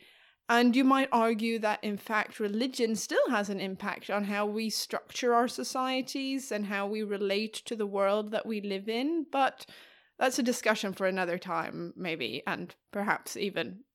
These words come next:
another podcast. We're not a philosophy or religion podcast as such. We're a history podcast, but within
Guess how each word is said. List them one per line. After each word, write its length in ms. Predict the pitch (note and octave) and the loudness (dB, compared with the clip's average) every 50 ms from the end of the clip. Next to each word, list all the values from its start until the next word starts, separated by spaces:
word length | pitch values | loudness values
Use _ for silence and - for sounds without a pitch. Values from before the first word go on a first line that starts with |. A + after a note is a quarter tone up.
| _ - | _ -2
another 340 | G#3+ G#3 F#3+ F3 F3 E3+ | 2 2 2 2 2 0
podcast. 720 | E3 - - C#3+ - - - - - - - - - - - - | 0 -2 -4 -6 -6 -6 -6 -4 -4 -4 -4 -6 -8 -10 -12 -8
We're 160 | - G3+ F#3+ F#3+ | -4 -2 0 0
not 300 | G3+ G3+ F#3+ F#3 - - | 2 2 2 0 0 0
a 280 | - G3+ F3 F3+ F#3 F#3+ - _ _ | 0 2 2 2 0 -2 -8 _ _
philosophy 920 | - - - G#3+ G#3 G3 F#3+ - - F#3+ - - F3+ F3+ E3 F3 F#3 F3+ | -16 -2 0 4 4 4 4 2 -2 -8 -8 -6 -4 -2 -2 -2 -2 -2
or 340 | - E3+ F3 E3+ E3+ F3 - - - - - - _ | -2 -2 0 0 -2 -4 -6 -14 -20 -20 -20 -20 _
religion 560 | - G#3+ A3 A3 A#3 A#3 G3+ - A3 F#3+ F#3+ F3+ | -2 0 4 6 6 6 6 4 2 2 2 0
podcast 640 | - F#3+ F3+ F3+ - - F3+ D3+ F3+ - - - - | 0 0 0 0 0 0 0 0 0 -2 -6 -8 -2
as 160 | F3 F#3+ F#3 | -2 -2 0
such. 500 | - - - G3+ - - - - - - - | -2 -2 -2 -2 -2 -4 -8 -12 -16 -14 -6
We're 180 | - G#3 A3+ | 0 2 4
a 40 | D4 | 4
history 400 | D4 G#4 G#4 - - C4+ A3 G3 | 6 4 2 2 2 2 2 2
podcast, 600 | G#3 - G#3 F#3+ G#3+ - - A#3 A3+ A#3 A#3+ - - _ - | 2 0 -2 -2 -2 0 0 2 2 2 0 -4 -10 _ 2
but 240 | C4 B3+ B3+ - - - - - - - _ _ _ _ _ - | 2 2 2 0 -10 -20 -20 -20 -20 -20 _ _ _ _ _ -8
within 1400 | A#3+ A#3+ C4 C4+ A#3+ A3+ A3 A3+ - - _ _ _ _ C4+ C#4 C#4 C#4 C#4 C4+ C4+ C4 B3+ B3+ B3 A#3+ A#3+ | -2 0 0 2 0 -2 -4 -10 -12 -18 _ _ _ _ 0 2 4 6 6 6 6 6 4 4 4 2 0